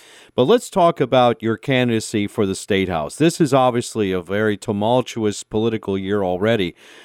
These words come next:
As we talked about at the beginning of the program, the map battle right now is we have a redistricting commission that was basically voted on by the Ohio voters back in twenty fifteen.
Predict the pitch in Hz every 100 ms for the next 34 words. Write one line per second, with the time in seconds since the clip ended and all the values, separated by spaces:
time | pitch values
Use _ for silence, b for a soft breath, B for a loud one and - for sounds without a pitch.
0 | B - 98 98 - 107 - 127 120 117
1 | 107 104 87 95 110 123 113 - 113 101
2 | 98 95 92 87 92 110 123 - 104 98
3 | 90 82 90 110 107 117 113 107 98 90
4 | 104 107 98 98 127 127 147 - 135 120
5 | - 101 92 - 87 85 92 82 B B
6 | B B - 113 - 113 120 104 127 143
7 | 123 113 107 101 101 98 95 120 123 113
8 | 123 127 98 107 107 107 - 117 117 113
9 | 123 120 - 135 131 95